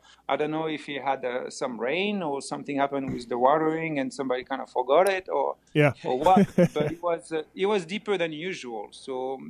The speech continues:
Speaker 1: for me, it fit, fit my style perfect.
Speaker 2: You, uh, you won a lot of races, Seb, uh, you, championships and all that. Th-, th-, is this one special, though, for you? Was it, uh, when you look back at, at your career, it, winning this one and going one one and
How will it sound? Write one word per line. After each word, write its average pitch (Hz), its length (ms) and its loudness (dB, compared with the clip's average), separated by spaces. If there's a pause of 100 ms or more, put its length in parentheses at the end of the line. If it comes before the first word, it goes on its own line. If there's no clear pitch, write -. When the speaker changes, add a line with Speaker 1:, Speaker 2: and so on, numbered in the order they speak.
(200)
Speaker 1:
for 151 160 0
me, 185 320 -6
it 127 60 -12
fit, - 260 -10 (300)
fit 156 240 -12
my 143 180 4
style 120 420 4
perfect. - 500 -6 (200)
Speaker 2:
You, 208 340 8
uh, 175 140 6
you 190 180 8
won 220 200 8
a 202 40 10
lot 185 200 8
of 156 100 8
races, 160 460 6
Seb, 147 400 6
uh, 170 60 2
you, 156 420 2
championships 165 600 4
and 151 80 4
all 147 140 8
that. 156 380 4
Th-, 170 140 6 (340)
th-, 147 320 -6
is 170 80 6
this 214 180 6
one 220 200 6
special, 185 420 6
though, 214 120 8
for 214 240 6
you? 226 140 8
Was 160 220 6
it, 185 460 2
uh, 170 40 4
when 165 140 6
you 165 80 8
look 170 120 6
back 160 300 6
at, 170 100 4
at 156 140 6
your 151 140 6
career, 151 340 8
it, 147 320 4
winning 165 560 6
this 175 180 6
one 170 180 6
and 147 100 4
going 156 240 6
one 156 200 6
one 147 240 6
and 135 220 2